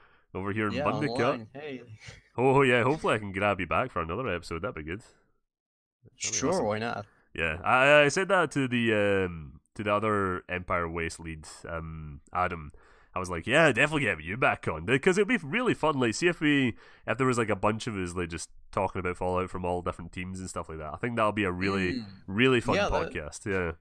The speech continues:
Speaker 2: That's gonna be interesting. <laughs>
Speaker 1: Yeah, definitely. <laughs> Then there's, like, hidden beef between you. It's like, "Ooh, spicy." Uh, don't be nervous. We are a community of idiots who laugh at almost anything. Yeah, that's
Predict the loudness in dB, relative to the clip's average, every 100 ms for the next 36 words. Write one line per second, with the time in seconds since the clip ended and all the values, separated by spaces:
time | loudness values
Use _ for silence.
0 | _ _ _ _ _ _ -8 -6 -6 -6
1 | -4 -4 -4 -6 -4 -2 -4 -6 -2 0
2 | 2 2 0 -2 -8 0 8 8 10 6
3 | 8 6 4 0 -12 -6 -2 0 0 0
4 | -4 -4 -20 -12 -6 -4 -6 -8 -10 -10
5 | -10 -14 -16 -20 -14 -14 -14 -18 -16 -16
6 | -16 -20 -18 -14 -12 -14 -18 -20 -20 -20
7 | -20 -18 -10 -2 -2 -2 -8 -12 -20 -16
8 | -4 2 2 4 6 6 6 4 4 4
9 | 6 4 2 0 2 2 0 0 0 0
10 | 0 -4 -2 0 0 -2 -6 -6 -8 -8
11 | -10 -10 -10 0 8 8 8 4 0